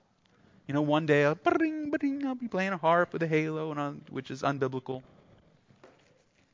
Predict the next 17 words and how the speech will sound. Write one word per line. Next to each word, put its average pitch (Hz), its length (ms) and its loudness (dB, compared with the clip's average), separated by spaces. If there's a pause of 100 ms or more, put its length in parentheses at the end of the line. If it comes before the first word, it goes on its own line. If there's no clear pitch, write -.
(1900)
Our 190 260 6
lives 135 520 4 (500)
today 156 800 4 (720)
should - 240 -6
be 139 120 2
pervaded 151 640 4
with 160 160 -6
the 151 100 -2
reality 135 760 6
of 107 200 -4
God 90 480 2 (1000)
and 104 140 -8
Christ - 720 0 (540)
as 95 120 -16
the 117 80 -6
resurrection 123 920 2 (580)
now. 104 480 -4